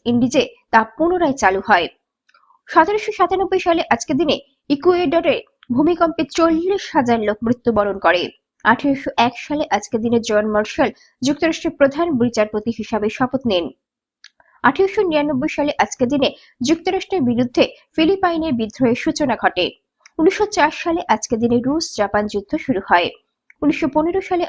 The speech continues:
আজকের দিনে জার্মানির বিরুদ্ধে ব্রিটেনের নৌ অবরোধ ঘোষণা করে। উনিশশো ষোলো সালে আজকের দিনে তুরস্ক যুবরাজ ইউসুফ ইজাদিন আততায়ীদের হাতে নিহত হন। উনিশশো বাইশ সালে আজকের দিনে বাংলার গভর্নর জেনারেল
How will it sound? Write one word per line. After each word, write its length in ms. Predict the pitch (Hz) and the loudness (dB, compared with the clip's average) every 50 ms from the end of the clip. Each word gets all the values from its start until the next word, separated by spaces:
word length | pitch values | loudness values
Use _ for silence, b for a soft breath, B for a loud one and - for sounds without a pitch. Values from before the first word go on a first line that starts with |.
| - | 0
আজকের 240 | 220 - - - 220 | -2 -2 -2 -6 -2
দিনে 180 | 220 233 240 233 233 | 0 0 0 0 0
জার্মানির 460 | 226 214 226 247 269 294 302 311 285 - | 0 0 0 0 -2 -2 -4 -6 -4 -4
বিরুদ্ধে 300 | 277 294 277 - - 247 - b b b b b _ | -4 -4 -2 0 0 0 0 b b b b b _
ব্রিটেনের 400 | 254 285 269 285 294 285 294 277 269 262 | 0 0 2 2 0 0 2 2 2 0
নৌ 120 | 277 311 349 330 - | 0 -2 -2 -4 -2
অবরোধ 300 | - 202 214 214 208 208 208 - | -2 -2 -2 -2 -4 -4 0 0
ঘোষণা 320 | 262 247 - - 226 202 | -2 0 0 -2 -2 -2
করে। 220 | - - 165 160 147 - - _ _ _ _ _ - _ - | 0 0 0 0 -2 -6 -10 _ _ _ _ _ -16 _ 0
উনিশশো 240 | 311 381 403 427 381 - | 0 2 2 0 -2 0
ষোলো 200 | 370 349 339 370 | 0 0 0 0
সালে 220 | - 381 381 392 - - 233 | -2 -2 -2 -2 0 -2 -2
আজকের 220 | - - - 240 247 | -2 -4 -4 -2 -2
দিনে 120 | 247 247 240 - | -2 -2 -2 0
তুরস্ক 300 | 269 262 285 277 - - 302 254 - | 0 0 0 -2 -2 -4 -4 -2 -2
যুবরাজ 380 | 269 247 277 294 302 285 262 - - | -2 0 0 0 0 0 -2 -2 -2
ইউসুফ 380 | 269 311 330 - - 370 311 - b b b b b b b | -2 -2 -2 -2 -2 -4 -4 -4 b b b b b b b
ইজাদিন 460 | 294 339 339 359 415 403 415 415 320 - - b b b - - | 2 2 4 4 0 0 0 0 -2 -2 -6 b b b 2 2
আততায়ীদের 480 | 277 - 339 - 381 370 349 370 - - | 2 2 0 0 0 0 0 -2 -4 0
হাতে 200 | - 254 240 233 233 233 | 0 0 0 2 0 0
নিহত 260 | 233 220 247 220 - 208 - | 0 0 -2 0 0 -2 0
হন। 160 | 220 185 180 165 - - _ _ _ _ _ _ _ | 2 0 0 0 -6 -12 _ _ _ _ _ _ _
উনিশশো 300 | 339 339 403 - - 440 370 320 | 2 2 2 2 0 0 2 2
বাইশ 200 | 311 349 349 - | 0 0 -2 -2
সালে 200 | - 370 349 349 - - | -2 -2 -2 -2 0 -2
আজকের 280 | 214 214 - - 269 247 | -4 -4 -2 -2 -2 0
দিনে 140 | 247 262 247 | 2 2 2
বাংলার 340 | 214 202 196 208 202 202 202 - | 2 0 0 0 -2 -4 0 0
গভর্নর 480 | 214 214 - 285 302 311 320 320 - - | 0 0 0 -2 -4 0 -2 -2 0 0
জেনারেল 340 | 294 285 285 277 302 294 | -2 0 0 2 0 0